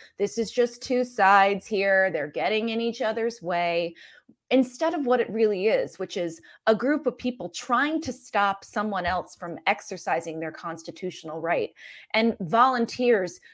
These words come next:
who are stepping up because the police are not effectively doing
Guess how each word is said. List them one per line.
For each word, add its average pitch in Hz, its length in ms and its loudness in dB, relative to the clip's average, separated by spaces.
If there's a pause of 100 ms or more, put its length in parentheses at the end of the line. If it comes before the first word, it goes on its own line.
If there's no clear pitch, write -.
who 233 180 2
are 220 80 4
stepping 226 500 -4
up 220 220 2
because 185 380 -4
the - 100 -10
police 220 580 -4 (140)
are 190 180 -4
not 180 360 0 (280)
effectively 180 680 -4
doing 165 400 -6